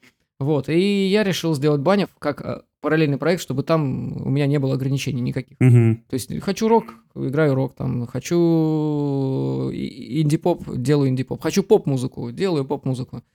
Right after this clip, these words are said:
Speaker 1: В общем, такое, короче, отдушина моя, да?
Speaker 2: Мгм.
Speaker 1: А, и изначально, э, этот проект, э, с-, э, я сделал под себя и, и делал его только один. Ну, то есть полностью. И первые альбомы Банева записаны,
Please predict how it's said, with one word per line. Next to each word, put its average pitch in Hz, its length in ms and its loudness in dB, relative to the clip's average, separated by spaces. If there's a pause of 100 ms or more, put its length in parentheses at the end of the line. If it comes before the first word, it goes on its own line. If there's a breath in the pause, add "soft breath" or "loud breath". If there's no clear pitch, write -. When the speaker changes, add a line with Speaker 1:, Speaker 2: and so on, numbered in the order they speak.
(280)
Speaker 1:
В - 60 -4
общем, 202 200 -4
такое, 175 360 4
короче, 139 360 0
отдушина 160 460 2
моя, 123 220 -2
да? 139 140 0
Speaker 2:
Мгм. 135 500 6 (280)
Speaker 1:
А, 139 480 0 (540)
и 160 440 4
изначально, 175 400 2 (120)
э, - 460 -10
этот 139 260 -8
проект, 160 420 0
э, 139 500 -2
с-, 147 120 -8
э, 131 720 -8 (460)
я 151 240 4
сделал 147 340 4
под - 200 -8
себя - 360 -2 (140)
и, 165 160 2
и 156 280 2
делал 175 340 6
его 160 200 4
только 156 280 0
один. 139 380 -4
Ну, 139 140 -12
то 135 100 -6
есть 127 160 -6
полностью. 143 420 0
И - 20 -6
первые 185 360 4
альбомы 143 360 2
Банева 143 440 2
записаны, 135 540 -2